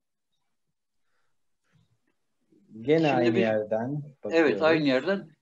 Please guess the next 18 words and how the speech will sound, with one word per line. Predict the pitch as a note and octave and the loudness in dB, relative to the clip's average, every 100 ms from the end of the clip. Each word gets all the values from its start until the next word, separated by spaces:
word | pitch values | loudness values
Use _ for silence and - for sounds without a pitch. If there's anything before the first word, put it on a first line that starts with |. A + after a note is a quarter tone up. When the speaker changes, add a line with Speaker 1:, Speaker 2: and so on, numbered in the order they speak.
| _ | _
Speaker 2:
Yaklaşık | C3+ F3+ F#3 F3 F#3+ D#3+ | 0 2 2 -2 -2 -4
biz | F3 D#3+ | -4 0
Vezneciler | F3 F3 F3 E3+ D#3 D#3+ D#3 | 2 2 2 0 0 0 0
metrosundan | F3+ F3 D#3 C#3+ C#3+ C3+ C3 B2+ D#3+ G3+ G3+ _ _ _ _ _ _ _ _ _ | 0 -2 0 -2 -2 -6 -4 0 0 0 -4 _ _ _ _ _ _ _ _ _
yola | D#3 E3+ D#3 F3 | -2 2 4 2
çıktık | - C3+ - C3 | 0 -8 -8 -10
işte. | B2 - D#3 F3 - - _ _ _ _ _ | -10 -4 -2 -2 -4 -16 _ _ _ _ _
Hem | D#3 D#3 | -2 0
eski | D3+ - | -2 -2
resimleri | D3+ D3 D3+ D3 C#3+ | -2 -2 -2 -2 0
gösteriyoruz | C3 A2 - C3+ D#3+ | -2 -2 -4 -6 -2
hem | D#3+ E3 | -2 0
de | D#3+ D3 | -2 -4
biz | E3 | -2
oradan | E3 D#3 A#2 D#3 G3 - _ _ _ _ | 2 2 2 0 0 -6 _ _ _ _
ileri | D3+ E3 E3 D3+ | 0 4 4 4
doğru | C#3+ C#3+ | 2 2
gidiyoruz. | E3 D3 C#3 A2 F#2+ - | 0 -2 0 0 -2 -10